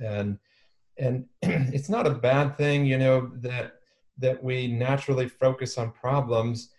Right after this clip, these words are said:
that helped us in certain times in our childhood and in certain points in our lives. You know, we may have needed that for certain reasons,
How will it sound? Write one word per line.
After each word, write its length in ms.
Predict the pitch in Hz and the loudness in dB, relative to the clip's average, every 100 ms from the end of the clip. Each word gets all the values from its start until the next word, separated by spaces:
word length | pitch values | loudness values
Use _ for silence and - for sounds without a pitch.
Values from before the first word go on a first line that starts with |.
| _ _ _ | _ _ _
that 280 | 127 160 - | 0 0 -2
helped 380 | - 202 202 - | -2 -2 0 0
us 200 | 139 135 | 0 0
in 100 | 131 | -4
certain 400 | - 147 143 135 | 0 0 0 -4
times 580 | - 127 131 127 127 117 | -2 0 2 2 0 -2
in 100 | 120 | -4
our 100 | 123 | -4
childhood 920 | - 127 131 127 120 123 123 123 120 | -4 0 2 2 0 2 2 2 0
and 260 | 104 101 - | -2 -4 -6
in 120 | 110 | -8
certain 360 | - 139 123 - _ - | -6 -6 -6 -12 _ -4
points 320 | 131 127 - | -2 -2 -4
in 60 | 117 | -2
our 100 | 113 | -2
lives. 580 | 107 113 117 113 110 - | 0 0 0 -2 -6 -6
You 120 | 120 | -4
know, 200 | 113 117 - _ _ - | -4 -6 -12 _ _ -8
we 100 | 135 | -2
may 320 | 139 135 139 | 2 4 4
have 300 | 135 123 113 | 4 2 0
needed 540 | 107 127 160 139 107 101 | -6 -4 -2 -2 -2 0
that 340 | 113 113 - | 0 -2 -4
for 160 | 117 110 | -8 -8
certain 400 | - 123 117 120 | -6 -6 -6 -6
reasons, 680 | 117 165 117 107 107 101 | -6 -6 -4 -4 -4 -6